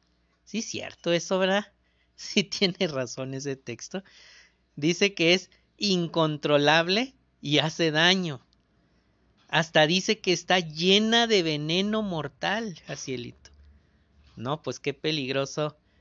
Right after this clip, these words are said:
elemento tenemos adentro de la boca, ¿verdad, Jacielito? Con esa lengua alabamos a Jehová,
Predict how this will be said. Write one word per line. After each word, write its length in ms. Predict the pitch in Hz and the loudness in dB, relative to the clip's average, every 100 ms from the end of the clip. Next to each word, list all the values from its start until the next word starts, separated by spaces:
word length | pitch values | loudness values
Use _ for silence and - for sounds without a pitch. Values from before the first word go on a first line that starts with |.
| _ | _
elemento 680 | - 135 123 131 147 160 170 | -4 -2 -2 -2 -2 -2 -4
tenemos 500 | - 131 127 143 147 | -4 -6 -4 -4 -6
adentro 480 | 131 127 139 143 147 | -6 -6 -8 -4 -2
de 80 | 143 | 0
la 140 | 117 | 0
boca, 420 | 98 107 - 202 233 | -2 -6 -4 -4 -2
¿verdad, 280 | 226 226 220 | -4 -6 -6
Jacielito? 680 | 226 226 220 220 - 220 _ _ _ _ _ _ _ _ _ _ _ | -10 -6 -6 -6 -10 -12 _ _ _ _ _ _ _ _ _ _ _
Con 260 | - 127 123 | -6 -4 -2
esa 360 | 123 123 190 202 | -4 -2 0 2
lengua 500 | 202 165 147 214 - _ _ _ _ - | 2 0 -2 -2 -4 _ _ _ _ -2
alabamos 680 | 135 123 113 123 156 175 | 0 0 0 0 -2 -2
a 60 | 143 | -2
Jehová, 460 | - 113 139 214 | -2 -2 -2 -2